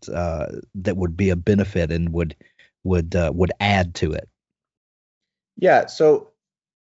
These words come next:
Speaker 2: I, what I found in the genre, there, it's, you know, it can be very military heavy, espionage heavy, but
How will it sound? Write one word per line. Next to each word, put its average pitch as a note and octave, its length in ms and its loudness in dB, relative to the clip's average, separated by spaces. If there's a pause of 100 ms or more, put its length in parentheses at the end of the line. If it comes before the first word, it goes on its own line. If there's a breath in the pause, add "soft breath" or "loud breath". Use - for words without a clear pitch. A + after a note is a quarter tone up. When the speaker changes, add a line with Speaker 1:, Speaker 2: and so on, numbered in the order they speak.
(220)
Speaker 2:
I, D#3 480 -2 (720)
what D3+ 160 2
I F#3+ 120 2
found C3+ 320 2
in C3 60 2
the A#2+ 80 4
genre, G#2+ 480 2
there, G#2+ 260 0
it's, - 340 -8
you C3+ 100 -6
know, A#2 100 2
it G#2+ 100 -2
can - 60 -14
be B2 80 -6
very A#2 240 0
military G#2+ 640 0
heavy, A2 720 0
espionage G#2 600 0
heavy, G2+ 300 2
but G2 320 0